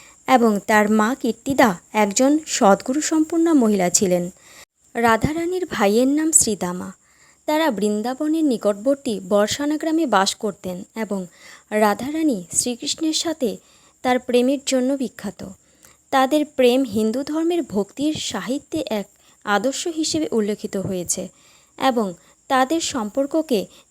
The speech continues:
দিব্য প্রেমের এক উচ্চতম উদাহরণ হিসেবে দেখা হয়।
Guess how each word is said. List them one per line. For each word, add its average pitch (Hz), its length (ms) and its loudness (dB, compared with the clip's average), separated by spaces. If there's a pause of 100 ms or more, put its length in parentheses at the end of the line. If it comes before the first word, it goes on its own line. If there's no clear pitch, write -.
দিব্য 214 460 -2
প্রেমের 233 420 0 (160)
এক 214 140 -4 (180)
উচ্চতম 302 580 -2
উদাহরণ 233 440 -2
হিসেবে 233 380 2
দেখা 190 280 0
হয়। 190 240 -8